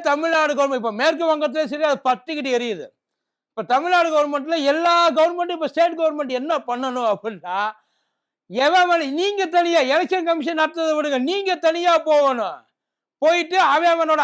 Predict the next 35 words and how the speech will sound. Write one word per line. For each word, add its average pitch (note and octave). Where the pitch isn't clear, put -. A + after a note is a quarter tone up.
ஆதார் E4
கார்டு, D4
அவன் D#4
அவனோட D4
அந்த C4
எலெக்ஷன் D#4
கமிஷன் C4+
அந்த B3+
ஒரு C4+
இந்த C#4+
எபிக் D4+
நம்பர் C#4
ஒண்ணு C4
வச்சிருப்பான் C4+
தெரியுமா, A#3+
எவன்ட்டெல்லாம் E4+
இருக்கு D#4
அவனுக்கெல்லாம் E4
இங்க F4+
ஓட்டு F#4
கிடையாதுன்னு E4
சொல்லணும். A3
இங்களுக்குள்ள B3+
ஜியோகிராஃபி F4+
பொலிட்டிக்கலி G4+
சார், E4
ஜனநாயகம் F#4
எப்படி F4+
ரைட்டு D#4+
சார், E4+
எவனுக்கு E4+
எங்க D#4
வேணாலும் E4
ஓட்டு D#4+
இருக்கலாம், B3+